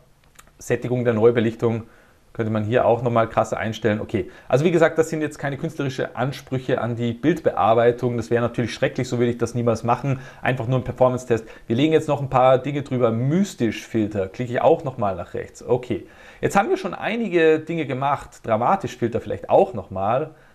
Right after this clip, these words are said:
Also jetzt wird's ja dann wirklich kurios. Ähm, gut, und jetzt, jetzt schauen wir mal wieder in die hundert Prozent Ansicht. Wie lange dauert's jetzt? Jetzt haben wir wirklich schon einiges gemacht. raw-Entwicklung, Enhance A I, Himmel drüber gelegt, ein paar andere Filter ein bisschen bedient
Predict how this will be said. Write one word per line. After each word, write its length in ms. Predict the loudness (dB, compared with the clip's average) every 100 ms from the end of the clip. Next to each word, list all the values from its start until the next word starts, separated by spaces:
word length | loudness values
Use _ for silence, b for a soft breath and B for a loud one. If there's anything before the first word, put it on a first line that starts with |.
| b
Also 180 | -6 -2
jetzt 220 | -2 -2
wird's 180 | -4 -2
ja 100 | 0
dann 340 | 0 -2 -4
wirklich 360 | -6 -6 -10 -6
kurios. 720 | 0 4 6 6 6 2 -2 _ _ _ _ _ -20 B B B B B
Ähm, 680 | 0 4 6 6 6 4 -4 -8 _ _ _
gut, 240 | 4 4 2
und 120 | 0
jetzt, 260 | 0 0 -6
jetzt 200 | -4 2
schauen 160 | 2
wir 60 | 4
mal 240 | 4 4
wieder 240 | 4 6 6
in 120 | 4
die 80 | -4
hundert 220 | -2 -2
Prozent 360 | -4 -4 -4 -4
Ansicht. 360 | -6 -6 -4
Wie 80 | 2
lange 260 | 2 2 4
dauert's 380 | 6 6 4
jetzt? 180 | 0 0
Jetzt 140 | -2 -2
haben 140 | 0
wir 60 | 0
wirklich 200 | -2 -4
schon 180 | -8
einiges 400 | -2 -2 0 -2
gemacht. 300 | -2 -4 -2 2
raw-Entwicklung, 640 | 4 4 2 -2 -6 -6
Enhance 560 | -4 -4 -4 -2 0 2
A 200 | 2 2
I, 80 | 0
Himmel 240 | -2 -2
drüber 260 | 0 0 0
gelegt, 400 | 2 0 0 -4
ein 60 |
paar 120 | -2
andere 260 | -2 -2 -2
Filter 300 | -2 -2 0
ein 80 | -2
bisschen 240 | -4 -4
bedient 460 | -4 -2 -2 -2